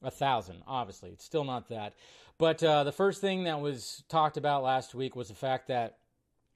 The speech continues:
Supergirl is definitely gonna be get-, getting recast, which I think we all accepted that already. We knew that, uh, Sasha Kaye wasn't gonna come back, which sucks. It sucks because she was, uh, she didn't have en-, enough time to breathe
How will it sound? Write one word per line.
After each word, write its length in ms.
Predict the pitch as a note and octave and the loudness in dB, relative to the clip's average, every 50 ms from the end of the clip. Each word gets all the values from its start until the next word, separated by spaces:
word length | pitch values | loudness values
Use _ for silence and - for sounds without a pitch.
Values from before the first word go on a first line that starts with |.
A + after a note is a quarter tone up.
| _ - - | _ -18 -16
Supergirl 460 | - - F3 D#3+ E3 D#3 D#3 D3+ D3 C#3 | -6 -6 -2 -2 0 2 4 2 2 2
is 80 | - | 0
definitely 280 | - D#3+ - C#3 C#3+ C3+ | -2 -2 -2 -2 -6 -4
gonna 120 | C3+ C#3 | -4 -4
be 80 | C3+ C#3+ | -4 0
get-, 320 | C3+ C#3+ D3 D3+ - - | 2 4 4 4 2 0
getting 180 | - D3 C#3+ D#3+ | -2 -2 -2 -2
recast, 460 | E3 F3 - B2+ B2 A#2 A#2+ A#2+ - | -6 -6 -6 -4 -2 -2 -2 -4 -6
which 120 | B2 A2 A#2 | -12 -12 -14
I 40 | A#2+ | -8
think 200 | - D#3 D3+ C#3 | -8 -6 -4 -2
we 80 | D3 | -2
all 320 | C3+ C3+ B2+ A2+ A2 A#2 - | 0 0 0 -2 -4 -6 -8
accepted 480 | B2 - - - - D#3+ D#3 - A#2 F#2 | -12 -14 -8 -2 -2 -2 -2 -4 -8 -8
that 200 | G2+ G2 F#2+ F#2 | -6 -6 -6 -6
already. 380 | F2+ F#2 F#2+ F#2+ G#2 A#2+ B2 - - - - - - - - _ | -6 -6 -6 -6 -8 -10 -12 -14 -20 -20 -20 -20 -20 -20 -16 _
We 80 | D3 D3+ | -6 -2
knew 140 | D#3+ E3 D#3+ | 0 2 2
that, 240 | D3+ C#3+ C#3 - D3+ | 2 2 2 0 0
uh, 180 | C#3+ C3+ C3 | 0 0 0
Sasha 320 | A#2+ - D#3 C#3+ - D3+ - | 0 -2 -2 -2 -2 -6 -8
Kaye 420 | - C#3+ C3+ B2+ B2+ C3 B2+ B2+ | -4 -2 0 0 0 0 -2 -2
wasn't 320 | B2+ B2+ B2+ A2+ B2 A#2 | -2 -4 -6 -6 -6 -6
gonna 160 | A#2 A#2+ C#3 - | -6 -6 -6 -6
come 200 | - C3 A#2 A2 | -6 -8 -6 -2
back, 300 | A#2+ A#2+ B2+ C#3 - - | 0 0 0 0 0 -2
which 160 | D3+ F3 - | -4 -2 2
sucks. 580 | - C#4 C4+ C#4 C4+ - - - - - - _ _ _ _ _ _ | 4 6 6 6 2 -2 -10 -12 -12 -14 -18 _ _ _ _ _ _
It 120 | - E3+ - | -8 -4 2
sucks 320 | - G#3 G3+ G3+ - - | 4 4 4 4 0 -8
because 520 | - E3+ D3+ - E3 D3+ D3 D3 C3 - - | -6 -6 -4 0 2 2 2 2 0 -6 -10
she 180 | - - E3 | -4 -2 0
was, 260 | D3+ D3 C#3 A#2+ A#2 | 0 0 -2 -2 0
uh, 300 | D3+ C#3+ C#3 C3+ B2+ B2 A#2+ - - - - - _ | 0 0 2 0 0 -2 -4 -8 -18 -20 -20 -18 _
she 120 | - A3 | 0 2
didn't 120 | A#3+ A3 G#3 | 4 4 4
have 200 | F#3+ F3+ F3 D3+ C#3 | 2 2 -2 -4 -4
en-, 40 | D#3+ | -2
enough 200 | D#3 D#3 D3+ - | 0 0 -2 -2
time 280 | - D#3 D#3 D3+ C#3+ | -2 -2 -2 0 -2
to 60 | B2+ | -4
breathe 420 | G#2+ - B2 A#2+ A#2+ B2 C3 C3 | -6 -6 -6 -4 -2 -2 -4 -6